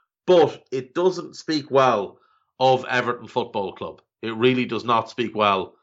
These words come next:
of Everton Football Club. But he is gone, and he is rightly gone, because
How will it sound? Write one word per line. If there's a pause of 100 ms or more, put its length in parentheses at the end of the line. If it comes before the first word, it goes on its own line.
(260)
of
Everton
Football
Club.
But
he
is
gone,
and
he
is
rightly
gone,
because